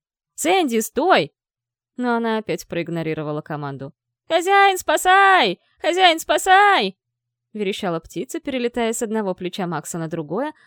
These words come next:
пока Шелти, заливаясь громким лаем, пыталась до него допрыгнуть. «Что это еще за цирк?» выкрикнул Берт, и Лана перевела на него заинтересованный взгляд.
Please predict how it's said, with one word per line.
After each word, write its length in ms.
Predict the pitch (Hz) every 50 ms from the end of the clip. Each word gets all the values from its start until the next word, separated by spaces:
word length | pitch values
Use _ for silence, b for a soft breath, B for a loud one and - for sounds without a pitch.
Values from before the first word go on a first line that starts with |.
| b b
пока 240 | - 233 - 226 220
Шелти, 380 | - - 240 302 339 - 269
заливаясь 580 | 233 196 196 190 185 180 202 240 226 196 190 190
громким 460 | 165 - 208 196 185 - - 170 151
лаем, 320 | 143 143 185 254 247 220 -
пыталась 400 | 202 196 - 190 180 180 185 180
до 100 | 170 180
него 260 | 180 175 165 160 160
допрыгнуть. 640 | - 143 - - - 123 - 123 110 107 - _ _ _ _ _ _ _ _ _ _ _ _ _ _ _ _ _ _ _ _ _ _ _ _ _
«Что 440 | - - - - - 349 349 339 320
это 160 | 311 - 294
еще 240 | 269 277 - 294 254
за 200 | 220 226 214 214
цирк?» 520 | - - 160 156 131 127 - _ _ _ _ _ _ _ _ _ _ _ _ _ _ _ _ _ _
выкрикнул 640 | - 208 202 196 190 - 185 170 - 170 170 165 160
Берт, 360 | 151 156 160 208 262 269 -
и 40 | 277
Лана 320 | 247 226 226 233 233 233
перевела 460 | 226 - 240 226 220 220 214 214 208 208
на 80 | 214
него 260 | 208 208 202 190 196
заинтересованный 840 | 196 196 190 185 196 - - 165 180 - - 185 170 170 175 170 165 160
взгляд. 500 | 165 160 147 143 139 131 135 - _